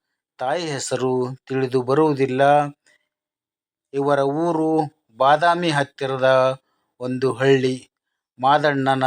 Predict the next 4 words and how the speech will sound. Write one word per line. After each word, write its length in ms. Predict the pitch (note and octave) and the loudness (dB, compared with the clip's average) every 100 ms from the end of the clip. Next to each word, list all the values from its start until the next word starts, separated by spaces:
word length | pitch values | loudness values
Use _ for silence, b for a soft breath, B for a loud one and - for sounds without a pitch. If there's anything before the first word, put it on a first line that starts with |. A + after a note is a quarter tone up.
| B2+ | -4
ತಂದೆ 400 | D3 D3+ D3 D3+ D#3+ D3+ C#3+ b b _ | -6 -2 2 4 4 2 -8 b b _
ಬಾದಾಮಿಯ 760 | A#2 C3+ C#3+ E3 D#3+ C#3+ C#3 C3+ B2+ | -2 2 4 2 2 2 0 0 -2
ಶಿವ 320 | - C#3+ D3+ C3+ | -2 0 2 2
ದೇವಾಲಯದ 800 | C3 C3 C3+ D3+ D3+ C3+ C3 B2+ | 0 0 4 4 2 2 0 2